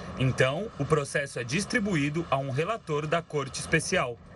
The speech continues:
Robinho foi condenado pela Justiça Italiana em janeiro do ano passado a nove anos de prisão pelo crime de violência sexual. De acordo com as investigações, ele e outros cinco amigos teriam abusado de uma jovem em uma boate de Milão.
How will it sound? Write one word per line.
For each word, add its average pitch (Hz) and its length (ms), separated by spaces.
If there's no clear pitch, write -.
Robinho 151 360
foi 208 140
condenado 147 560
pela 131 220
Justiça 131 440
Italiana 127 680
em 143 140
janeiro 175 520
do 170 160
ano 190 140
passado 147 640
a 180 100
nove 165 560
anos 131 260
de 127 100
prisão 160 440
pelo 160 180
crime 151 300
de 127 120
violência 170 640
sexual. 160 600
De 127 100
acordo 185 400
com 160 160
as 131 120
investigações, 123 960
ele 180 300
e 170 140
outros 165 320
cinco 202 320
amigos 135 460
teriam 139 340
abusado 143 640
de 131 140
uma 185 220
jovem 135 540
em 143 120
uma 170 160
boate 165 420
de 127 120
Milão. 120 320